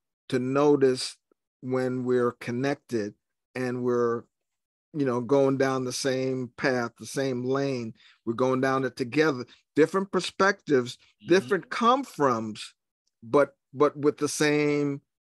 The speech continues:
Speaker 1: uh, end goal in mind. And we get to work together with all those different angles to, to make things happen.
Speaker 2: Absolutely. Absolutely.
Speaker 1: Right.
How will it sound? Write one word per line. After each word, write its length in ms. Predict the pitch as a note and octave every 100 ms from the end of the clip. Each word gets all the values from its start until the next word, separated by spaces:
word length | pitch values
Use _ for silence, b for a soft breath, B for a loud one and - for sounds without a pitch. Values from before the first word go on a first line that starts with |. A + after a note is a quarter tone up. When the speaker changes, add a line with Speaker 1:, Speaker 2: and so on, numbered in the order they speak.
| _ _
Speaker 1:
uh, 320 | A#2+ B2 B2 A#2 -
end 340 | E3+ F#3 E3
goal 500 | C3+ C3+ B2 A#2+ A2 _ _ _ _ _ _ _ -
in 180 | C3 B2+
mind. 640 | C3+ D#3 C#3+ B2 G2+ A2 _
And 180 | B2+ C3
we 100 | C3
get 240 | C3+ B2+
to 340 | - A#2+ A#2 -
work 320 | B2 C3+ C3 -
together 760 | A2+ A2 E3 E3 B2+ G2 A2 _ _ _ _ _ _ -
with 200 | B2+ A#2+
all 200 | C#3 C#3
those 240 | C#3 B2
different 440 | A2 D3+ - C3+ B2+
angles 800 | C3+ D3 D#3+ C3 A2+ G2 G#2 - _ _ _ _
to, 200 | - B2+ A2
to 140 | B2+
make 260 | A#2+ B2+ A#2
things 320 | - A2+ A2
happen. 440 | B2 A#2 G#2 F2 - _ _ _ _
Speaker 2:
Absolutely. 640 | G#2+ - G#2+ G#2+ F#2+ - _ _ _ _ G#2+
Absolutely. 300 | G#2 G2+ F#2+
Speaker 1:
Right. 160 | -